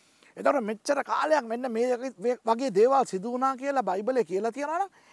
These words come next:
ඒ දේවල් සිදු වුණා කියලා ඔප්පු කරන්න පුළුවන්. පුරාවිද්‍යාවෙන්, විද්‍යාවෙන්, ඉතිහාසයෙන්,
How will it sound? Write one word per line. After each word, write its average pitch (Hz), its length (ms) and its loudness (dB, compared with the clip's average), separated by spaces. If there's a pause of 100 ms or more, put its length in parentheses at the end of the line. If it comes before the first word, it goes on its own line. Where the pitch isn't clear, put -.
ඒ 277 180 0
දේවල් 294 320 -2
සිදු 214 280 -6
වුණා 302 220 -2
කියලා 311 220 -2
ඔප්පු 240 240 -2
කරන්න 247 300 -2
පුළුවන්. 165 260 -2 (280)
පුරාවිද්‍යාවෙන්, 165 920 4 (300)
විද්‍යාවෙන්, 185 760 0 (380)
ඉතිහාසයෙන්, 247 800 -2